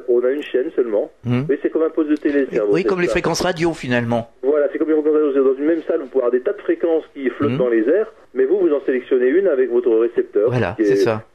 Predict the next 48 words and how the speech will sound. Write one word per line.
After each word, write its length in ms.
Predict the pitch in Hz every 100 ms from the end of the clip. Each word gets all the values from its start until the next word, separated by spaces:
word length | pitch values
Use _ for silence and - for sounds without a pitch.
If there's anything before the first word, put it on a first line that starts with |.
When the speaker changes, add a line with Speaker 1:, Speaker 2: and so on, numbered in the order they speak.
| -
Speaker 1:
qui 80 |
est 20 | 117
calibré 380 | 135 123 120
sur 160 | 147 117
une 80 | 104
certaine 240 | 123 143
fréquence. 360 | - 120 113 165 123
Mais 140 | 135 143
si 60 |
vous 120 | 156
avez 140 | 147 143
un 100 | 139
zappeur 300 | 139 135 139
et 40 | 123
que 80 |
vous 200 | 117 107 - - - 107 120
ouvrez 220 | 131 131
une 80 | 120
autre 120 | 117
chaîne, 200 | 160 196
paf, 200 | - - - -
vous 100 | 135
allez 160 | 127 127
percevoir 380 | 127 - 131
un 40 | 123 123
autre 100 | -
programme 260 | 117 110
Speaker 2:
Ouais. 60 | 123
Speaker 1:
qui 80 | 185
était 120 | 190
aussi 260 | 190 -
là 140 | 143 147
dans 100 | 151
la 100 | 139
pièce, 220 | 131 143 -
mais 60 |
que 60 | 135
vous 80 | 135
ne 60 |
voyez 280 | 127 131 127
pas 140 | 131 160
parce 120 | 156
que 100 | 131
vous 60 | 113
n'aviez 260 | 104 110
pas 180 | 113 113 - - - - 101
zappé 220 | 123 165
dessus. 280 | - 113